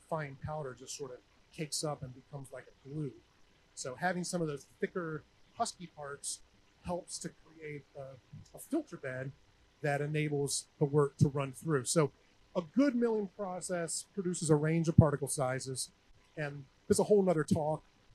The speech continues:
and you can get into a two roller mill versus a three roller mill and how to set the mill to maximize your lautering. But for our purposes,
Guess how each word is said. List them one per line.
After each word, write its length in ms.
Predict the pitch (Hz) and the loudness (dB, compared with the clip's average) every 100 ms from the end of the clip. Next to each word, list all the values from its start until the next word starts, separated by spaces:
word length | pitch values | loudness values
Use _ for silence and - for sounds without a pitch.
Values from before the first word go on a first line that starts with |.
| - | -10
and 140 | 147 | -6
you 60 | 156 | -4
can 100 | 156 | -2
get 160 | 151 151 | -2 0
into 440 | 151 147 147 139 - | 0 -2 -4 -6 -6
a 60 | 139 | 2
two 240 | - 220 | 8 8
roller 340 | 190 185 175 165 | 8 6 4 4
mill 260 | 160 160 | 4 2
versus 300 | 143 139 127 | 2 -2 -4
a 60 | 123 | -10
three 260 | - 202 | 2 6
roller 300 | 190 180 175 | 6 6 4
mill 500 | 170 165 165 165 160 | 2 0 0 0 -2
and 140 | 139 127 - _ _ - | -4 -10 -18 _ _ -6
how 80 | 180 | -2
to 80 | 170 | 0
set 260 | - 180 | 0 0
the 60 | 170 | 0
mill 320 | 165 165 165 | 2 2 2
to 60 | 143 | 0
maximize 560 | 143 156 175 160 147 | 0 0 0 -2 -2
your 100 | 143 | -6
lautering. 420 | 143 143 143 143 143 | -8 -8 -10 -10 -8
But 100 | 127 _ - - - _ - | -8 _ -20 -20 -20 _ 4
for 120 | 214 | 8
our 100 | 233 | 10
purposes, 720 | 262 233 220 214 214 185 160 | 12 10 10 8 10 10 8